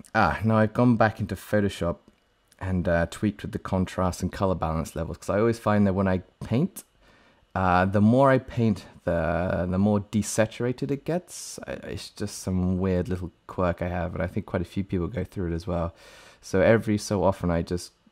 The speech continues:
flick it back into Photoshop and push those contrast levels up, and then start working from there again. And, um, yeah, so I think in a moment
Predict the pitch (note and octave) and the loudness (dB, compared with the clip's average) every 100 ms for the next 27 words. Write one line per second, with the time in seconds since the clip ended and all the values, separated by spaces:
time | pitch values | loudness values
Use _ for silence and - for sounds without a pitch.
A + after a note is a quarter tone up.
0 | - _ - G#2 G2 F#2+ F#2+ - F#2 E2+ | -20 _ -10 -8 -4 -2 -2 -2 -4 -2
1 | F2+ F2 - E2 - E2 - F#2 - E2+ | -2 -2 -2 -8 -6 -8 -6 -8 -6 -6
2 | E2+ - F2 E2 F2 F2 F2 E2+ E2+ D#2+ | -6 -2 -4 -2 -4 -4 -4 -4 -4 -4
3 | E2 _ - _ - F2 E2+ - F2 - | -6 _ -20 _ -8 -4 -4 -2 -4 -2
4 | E2 E2 F2 E2+ E2 E2 D#2+ D#2+ D#2 F2+ | -4 -6 -8 -6 -4 -4 -4 -4 -6 -10
5 | _ _ _ - - - _ - - - | _ _ _ -20 -20 -20 _ -20 -20 -20
6 | _ _ _ _ _ _ _ _ _ _ | _ _ _ _ _ _ _ _ _ _
7 | _ _ - _ _ _ _ - G2+ F#2+ | _ _ -20 _ _ _ _ -6 -2 0
8 | F#2+ F#2+ F#2 F2+ F2 - _ _ - C#3+ | 0 2 0 0 -2 -6 _ _ -2 2
9 | A#2+ - B2 A#2 - C#3+ C#3 - _ _ | 2 2 0 0 -2 -2 -4 -8 _ _
10 | _ _ - A2 A2 G#2+ G#2 G#2 A2+ B2+ | _ _ -4 0 4 4 4 4 2 0
11 | B2 | -4